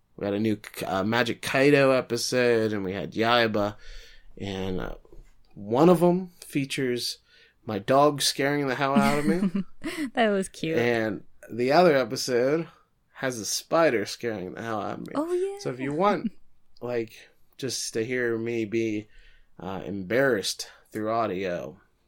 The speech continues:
Speaker 1: a lot of g-, <laughs> a lot of good stuff there. So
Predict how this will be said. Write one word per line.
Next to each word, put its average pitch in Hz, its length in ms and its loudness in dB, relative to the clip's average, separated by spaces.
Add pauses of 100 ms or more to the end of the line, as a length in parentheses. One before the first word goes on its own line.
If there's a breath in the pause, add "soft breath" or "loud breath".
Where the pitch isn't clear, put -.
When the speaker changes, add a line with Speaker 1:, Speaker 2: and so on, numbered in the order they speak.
(160)
Speaker 1:
a - 100 -12
lot 113 320 0
of 113 140 -2
g-, 110 100 -6 (120)
<laughs> - 140 -8
a 156 40 4
lot 151 180 6
of 131 100 -2
good 131 180 0
stuff 120 340 -4
there. - 240 -8 (480 soft breath)
So 92 340 -8